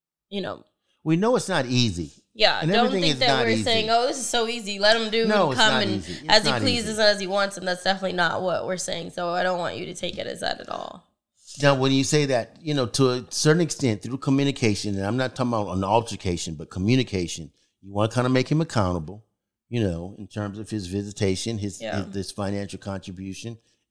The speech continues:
Speaker 2: and him being a father, okay? You at the same time understand your accountability in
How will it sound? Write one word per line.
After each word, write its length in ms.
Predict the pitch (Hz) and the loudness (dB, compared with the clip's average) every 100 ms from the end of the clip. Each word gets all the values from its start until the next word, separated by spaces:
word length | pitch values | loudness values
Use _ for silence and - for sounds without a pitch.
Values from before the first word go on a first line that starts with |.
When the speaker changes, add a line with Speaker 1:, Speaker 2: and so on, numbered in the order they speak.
| - | -4
Speaker 2:
and 180 | 104 | -2
him 220 | 101 113 110 | 2 2 4
being 420 | 113 113 110 110 | 4 6 2 0
a 160 | 98 104 | 0 -2
father, 580 | - 139 156 120 76 - _ _ _ 110 | 2 2 2 0 -6 -16 _ _ _ -20
okay? 320 | 110 110 117 - _ | -4 -2 -2 -8 _
You 160 | - 107 | -8 -2
at 60 | 131 | -2
the 80 | 143 | -2
same 300 | - 120 107 | -2 0 0
time 380 | - 98 101 101 | 0 0 0 -2
understand 680 | 101 113 123 117 120 110 | -6 -4 -2 0 -2 -6
your 640 | 95 110 160 165 127 117 113 _ _ _ _ _ _ _ _ _ _ _ | -8 -2 2 4 2 0 -8 _ _ _ _ _ _ _ _ _ _ _
accountability 800 | - - 107 98 82 85 76 71 87 _ _ | -10 0 2 4 0 -4 -6 -14 -20 _ _
in 40 | _ | _